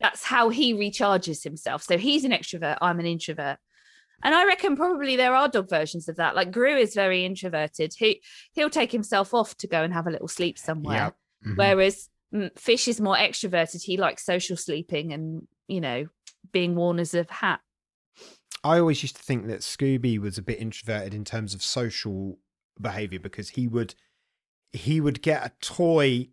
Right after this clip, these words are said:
Speaker 2: and, like, ignore every dog around them, around him in the park. And you might think that that was him being really, really toy obsessed, but actually, because I obviously grew to know him,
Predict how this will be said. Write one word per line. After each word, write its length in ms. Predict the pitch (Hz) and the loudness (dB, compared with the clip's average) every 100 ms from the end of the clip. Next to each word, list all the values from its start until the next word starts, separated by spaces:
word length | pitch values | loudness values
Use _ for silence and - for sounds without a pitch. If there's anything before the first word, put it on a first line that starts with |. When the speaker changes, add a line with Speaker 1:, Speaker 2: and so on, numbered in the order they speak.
| _ | _
Speaker 2:
and, 200 | 127 127 | -2 0
like, 300 | 127 120 - | 2 0 -2
ignore 640 | - 113 123 139 139 139 127 | -12 -8 0 4 6 8 6
every 300 | 107 120 113 | 4 0 0
dog 420 | - 131 117 - - _ _ _ - | 4 4 4 0 -16 _ _ _ -2
around 640 | 120 120 120 117 117 104 - | 2 4 4 4 0 -2 0
them, 480 | 113 107 104 98 - _ | 2 2 0 -2 -8 _
around 420 | 120 120 120 120 92 | 0 2 4 2 -2
him 200 | 110 110 | -2 -2
in 120 | 107 | -2
the 80 | 107 | -4
park. 640 | - 139 117 92 - - - | 0 2 2 0 -8 -18 -8
And 220 | 110 104 - _ _ _ | -6 -6 -10 _ _ _
you 360 | - 139 143 135 | -2 2 4 4
might 280 | 139 165 135 | 4 2 2
think 220 | 156 135 | -2 0
that 100 | 131 | 0
that 180 | 131 120 | 0 -2
was 200 | 120 - - | -4 -6 -6
him 220 | 117 120 | -2 0
being 260 | 117 113 117 | 0 -2 -2
really, 180 | 113 | -2
really 180 | 110 110 | -2 -4
toy 220 | 104 - | -6 -4
obsessed, 500 | 110 - 156 113 - | -4 -4 -4 -4 -6
but 120 | - 98 | -10 -6
actually, 720 | 127 127 - 120 104 98 101 _ 131 | -6 -6 -6 -4 -4 -6 -10 _ -6
because 300 | 127 117 107 | -4 -4 -4
I 160 | 107 | -6
obviously 360 | 101 107 98 110 | -6 -8 -8 -6
grew 140 | 107 101 | -4 -4
to 120 | 107 | -4
know 280 | 113 127 120 | -2 0 -2
him, 340 | 98 90 95 | -4 -8 -12